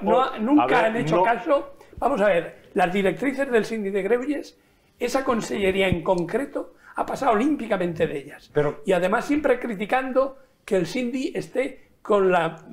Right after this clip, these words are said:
Speaker 1: el, la, el punto de mira puesto sobre la consellería
Speaker 2: Digo,
Speaker 1: de Asuntos
Speaker 2: digo,
Speaker 1: Sociales.
Speaker 2: digo esa advertencia de la consellera, "No me gusta el tono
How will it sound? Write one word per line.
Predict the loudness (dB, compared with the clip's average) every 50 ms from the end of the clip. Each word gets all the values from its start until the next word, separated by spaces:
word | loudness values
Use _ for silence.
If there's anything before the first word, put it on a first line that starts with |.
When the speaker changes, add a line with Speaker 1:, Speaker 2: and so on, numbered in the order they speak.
| -14 -6
Speaker 1:
el, | -2 0 0 2
la, | 2 0 0 -4 -6 -4
el | -4 -4 -2
punto | -2 -4 0 2 2
de | 2
mira | 2 2 2 0 2 2
puesto | -2 -2 -2 -6 -12 -10
sobre | -6 -4 0 2 2
la | 2
consellería | 2 -2 -4 -4 -4 -4 -2 0 0 0 0 -2 -4 -2
Speaker 2:
Digo, | 0 2 4 4
Speaker 1:
de | 4
Asuntos | 4 2 0 0 2 4
Speaker 2:
digo, | 4 6 6 6 4
Speaker 1:
Sociales. | 4 2 0 0
Speaker 2:
digo | 2 2 4 4 4 4 4 2
esa | 2 2 2 4 4
advertencia | 4 2 0 0 0 0 2 0 0 0 0 0 2 2
de | 2 2
la | 2 2 2 4 2 2 0
consellera, | -2 -6 -6 -4 -4 -2 -2 0 -2 -2 -6 -6 -10 -10
"No | -6 -4 -2
me | -2 -2 -2
gusta | -2 -4 -6 -6 -4 -4 -4
el | -2 -4 -6 -8
tono | -6 -4 -4 -4 -6 -14 -18